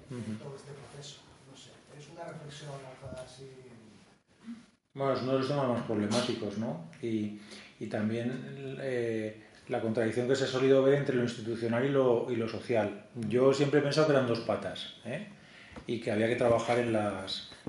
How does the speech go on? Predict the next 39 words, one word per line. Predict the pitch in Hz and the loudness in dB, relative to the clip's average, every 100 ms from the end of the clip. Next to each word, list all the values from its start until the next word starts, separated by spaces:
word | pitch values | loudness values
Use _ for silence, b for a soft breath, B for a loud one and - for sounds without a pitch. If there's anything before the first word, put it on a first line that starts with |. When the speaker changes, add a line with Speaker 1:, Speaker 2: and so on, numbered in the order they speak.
| - | -8
Speaker 2:
en | 110 | -4
las | 104 | 0
dos | 113 151 151 | 4 4 4
y | |
que | 139 | 0
no | 113 | 0
hay | 113 | 0
que | 120 117 117 113 113 107 | 2 2 2 2 2 2
despreciar, | 113 - 120 - 123 135 | -2 -4 -4 0 2 4
eh, | 143 120 107 | 4 2 0
la, | 104 104 104 | 0 -2 -2
la, | 107 104 | -2 -2
la | 107 104 | -2 -2
pata | 113 113 | -2 0
institucional, | 120 - - 113 - 117 143 | -2 -4 -10 -8 -4 0 0
porque | 147 127 | 0 -2
desde | 110 101 | -2 -2
la | 104 | -4
institución | 104 95 98 107 | -4 -6 -8 -6
se | 123 | -4
pueden | 143 127 113 | 0 0 -2
hacer | 104 98 92 - | -4 -4 -6 -4
cosas. | 143 113 - - B B B B | -4 -4 -6 -12 B B B B
Pero | 117 | 0
claro, | 107 127 - 120 | 4 4 2 -2
desde | 113 107 110 | 0 2 2
la | 104 | 2
conciencia | 101 98 - 110 107 120 127 156 - - - | 0 -4 0 0 0 2 4 2 -2 -14 -10
de | 117 | -6
lo | |
que | 104 | -6
tú | 98 | -6
estás | 104 - | -6 -2
apuntando, | 113 113 104 110 147 123 - - B B B - | 0 2 0 -2 0 -2 -6 -14 B B B -10
que | 123 | -4
no | 104 107 | -2 0
es | 110 | 0
nuestra | 123 143 | 0 4
herramienta, | 123 104 107 135 120 | 4 4 0 0 -2